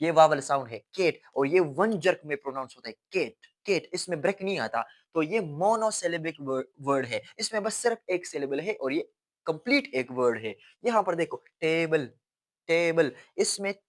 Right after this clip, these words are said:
टे और बल, ये डिफरेंट टू सिलेबल है। Th-, these are the two letters टीए, they combine together, they make a unit of sound, और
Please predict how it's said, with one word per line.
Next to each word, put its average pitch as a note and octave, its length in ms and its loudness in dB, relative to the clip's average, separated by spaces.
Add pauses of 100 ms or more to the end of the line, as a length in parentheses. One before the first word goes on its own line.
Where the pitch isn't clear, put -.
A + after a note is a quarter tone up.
टे C#3 440 -2 (200)
और F3+ 180 0
बल, C#3 320 0 (220)
ये G#3 100 2
डिफरेंट G#3+ 600 -2
टू G3+ 120 -6
सिलेबल D3+ 420 -2
है। A#2+ 140 -4 (300)
Th-, C3+ 200 -12 (220)
these G3+ 160 -2
are F#3+ 120 6
the D#3+ 200 -2
two E3+ 180 -2
letters D#3+ 400 2 (320)
टीए, G#3 480 -2 (240)
they D#3+ 80 6
combine D#3 500 -2
together, G#3 440 0 (220)
they D#3 100 0
make D#3 380 -6
a - 40 -4
unit D#3 340 -2
of B2+ 140 -4
sound, G#3+ 520 2 (280)
और E3 260 6